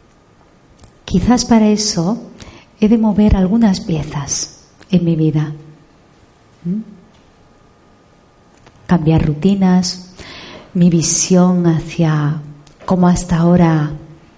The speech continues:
me he relacionado o, o he hecho las cosas, que he podido hacerlas por obligación en lugar de por amor,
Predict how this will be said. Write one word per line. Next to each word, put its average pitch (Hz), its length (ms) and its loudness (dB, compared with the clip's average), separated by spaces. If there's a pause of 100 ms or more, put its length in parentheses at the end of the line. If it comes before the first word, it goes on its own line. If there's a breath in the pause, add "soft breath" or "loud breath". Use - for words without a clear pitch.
(560)
me 190 160 4
he 190 40 4
relacionado 180 960 2
o, 175 840 0 (920 loud breath)
o 185 260 4
he 180 180 6
hecho 180 280 0
las 151 260 0
cosas, 190 840 -2 (280)
que 185 100 0
he - 20 -2
podido 185 280 4
hacerlas 175 460 2
por 185 180 2
obligación 165 600 2
en 214 80 4
lugar 147 260 2
de 156 100 0
por 151 200 0
amor, 165 340 0